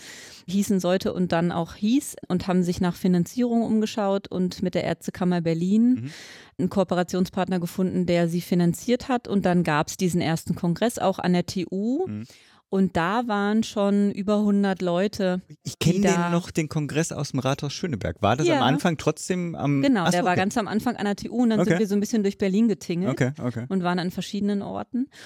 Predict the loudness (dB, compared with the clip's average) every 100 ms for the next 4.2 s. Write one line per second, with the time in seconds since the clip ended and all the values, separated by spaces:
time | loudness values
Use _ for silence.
0 | -20 -18 -2 2 2 2 0 0 2 2
1 | 2 2 -2 -2 -2 -2 0 -2 -2 -4
2 | -6 -4 -6 -6 -4 -2 -2 -2 -2 -4
3 | -8 -4 -2 0 0 0 2 0 -4 -6
4 | -4